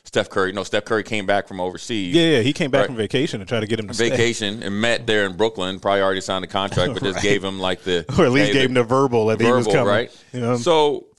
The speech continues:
Speaker 1: you know, so then they start picking at each other, and you, and, and then now when you are,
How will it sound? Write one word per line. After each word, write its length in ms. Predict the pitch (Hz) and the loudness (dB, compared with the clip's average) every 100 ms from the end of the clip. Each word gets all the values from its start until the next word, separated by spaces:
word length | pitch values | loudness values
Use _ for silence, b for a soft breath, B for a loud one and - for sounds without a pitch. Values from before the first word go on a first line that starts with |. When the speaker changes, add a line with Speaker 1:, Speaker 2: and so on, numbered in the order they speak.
| _ 110 | _ _
Speaker 1:
you 280 | 104 101 147 | -20 -10 -2
know, 180 | 143 135 | 0 0
so 180 | 131 135 | 0 0
then 180 | 139 | 0
they 100 | 135 | -2
start 280 | 131 127 123 | 0 0 0
picking 260 | - 156 147 | -2 -4 -2
at 100 | 104 | -2
each 160 | 90 - | -2 -2
other, 280 | 95 104 | 0 0
and 100 | 113 | -2
you, 100 | 107 101 - | -4 -10 -8
and, 220 | 104 98 | -6 -6
and 180 | 80 104 | -4 -4
then 280 | 107 110 101 | -4 -4 -2
now 340 | 107 135 135 | -2 0 0
when 220 | 120 107 104 | -2 -2 -4
you 240 | 117 123 | -6 -6
are, 240 | - 98 | -2 0